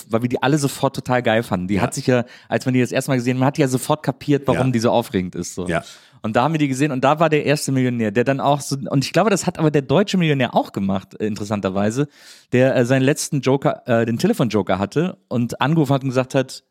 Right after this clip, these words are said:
Speaker 1: „Ja, ich wollte nur sagen, ich bin jetzt gleich Millionär.“ Und dann die richtige
Speaker 2: Ja,
Speaker 1: Antwort
Speaker 2: ich
Speaker 1: gegeben hat.
Speaker 2: meine auch, ein Deutscher hat das sehr, hat das,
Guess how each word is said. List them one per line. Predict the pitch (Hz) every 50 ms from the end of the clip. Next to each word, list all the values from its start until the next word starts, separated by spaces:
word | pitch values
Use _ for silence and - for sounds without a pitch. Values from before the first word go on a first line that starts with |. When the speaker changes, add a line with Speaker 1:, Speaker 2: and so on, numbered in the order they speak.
| _ _
Speaker 1:
„Ja, | - 131
ich | 123 123
wollte | 151 147 160
nur | 151 143 127
sagen, | 135 131 131 131
ich | 127 120
bin | - 139 139
jetzt | 117 -
gleich | 135 120 117 120
Millionär.“ | 127 123 120 120 120 117 110 101 - -
Und | 98 101 101
dann | 107 107 107 107 117 113
die | - -
richtige | 117 113 127 127 131
Speaker 2:
Ja, | 139 151 160
Speaker 1:
Antwort | 165 165 - -
Speaker 2:
ich | -
Speaker 1:
gegeben | 151 135 139 139
hat. | 139
Speaker 2:
meine | 156 170 170 143
auch, | 101 143 160 131
ein | 127 - 123 147 151
Deutscher | 131 135 143 165 - - 131
hat | 135 143 - 139
das | 123 -
sehr, | - 123 135 143 143 143 143 139 139 131 117
hat | 120 - 131
das, | 123 - - -